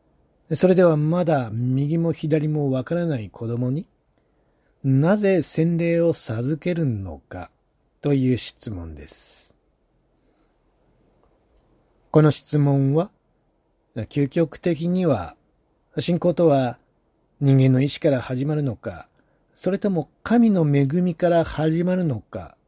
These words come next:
という問題に行くつくことでありましょう。もし信仰が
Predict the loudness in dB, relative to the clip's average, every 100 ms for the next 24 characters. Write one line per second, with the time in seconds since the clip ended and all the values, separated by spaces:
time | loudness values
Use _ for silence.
0 | _ _ -2 2 2 2 2 0 0 0
1 | 0 0 0 -2 -6 -10 -10 -10 -12 -16
2 | -14 -4 -4 -2 -2 -2 0 -4 -6 -10
3 | -10 -12 -12 -12 -14 -20 _ _ _ _
4 | _ _ _ _ _ _ _ _ _ _
5 | _ _ _ _ _ _ _ _ _ 4
6 | 4 4 2 0 -4 -4 -4 -2 0 0
7 | 0 -4